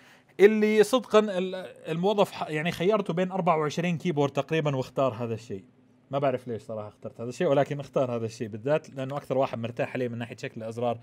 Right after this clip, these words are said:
وكل هذه الأمور، مع اللوجيتك اللي هو الفيرتيكال ام اكس. هذه الام اكس ماستر ولكنها الأفقية، لأنها مريحة أكثر من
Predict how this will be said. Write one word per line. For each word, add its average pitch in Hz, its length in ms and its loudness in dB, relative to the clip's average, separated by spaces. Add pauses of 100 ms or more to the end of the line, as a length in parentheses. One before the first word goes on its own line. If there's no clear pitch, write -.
(300)
وكل 120 260 -2
هذه 120 160 0
الأمور، 170 340 4 (420)
مع 214 420 0 (140)
اللوجيتك 185 760 2 (1000)
اللي 156 340 2
هو 165 200 8
الفيرتيكال 180 800 2
ام 156 140 0
اكس. - 380 -8
هذه 233 500 2
الام 185 240 0
اكس 190 240 -4
ماستر 185 420 2
ولكنها 170 560 0
الأفقية، 147 680 -2 (640)
لأنها 147 420 -4
مريحة 175 380 2
أكثر 156 320 -2 (420)
من 135 220 -8